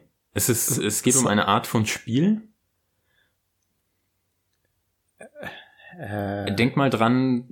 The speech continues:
Speaker 1: wofür
Speaker 2: Reise
Speaker 1: Griechen-,
Speaker 2: nach Jerusalem.
Speaker 1: nee, wofür Griechenland, ähm, in den letzten, ja, zehn Jahren bekannt ist.
Speaker 2: <laughs> Verschuldung?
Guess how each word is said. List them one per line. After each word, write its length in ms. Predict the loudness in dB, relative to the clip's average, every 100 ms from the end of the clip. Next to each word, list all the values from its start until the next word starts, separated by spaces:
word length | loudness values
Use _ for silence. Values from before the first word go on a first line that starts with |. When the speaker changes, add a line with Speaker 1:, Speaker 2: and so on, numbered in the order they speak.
| -14
Speaker 1:
wofür 420 | -4 -4 2 2
Speaker 2:
Reise 300 | 4 4 4
Speaker 1:
Griechen-, 40 | 2
Speaker 2:
nach 160 | 2
Jerusalem. 760 | 2 2 2 2 2 0 -2 -4
Speaker 1:
nee, 220 | 0 0 0
wofür 260 | 0 0
Griechenland, 800 | 0 -2 0 2 2 0 -8 -14 -2
ähm, 500 | 2 4 4 2 -2 -6
in 140 | 0
den 100 | 2 4
letzten, 680 | 0 0 0 2 2 -2 _ -6
ja, 220 | -6 -6 _ _ _
zehn 260 | -4 -2 -2
Jahren 360 | -2 -2 -6 -12 -16
bekannt 320 | -8 -6 -4
ist. 300 | -6 -8 _ _ _ _ _ -8 -8 -8 -8 -8 -8 -10
Speaker 2:
<laughs> 100 | -10
Verschuldung? 920 | -8 -2 2 2 2 2 4 2 0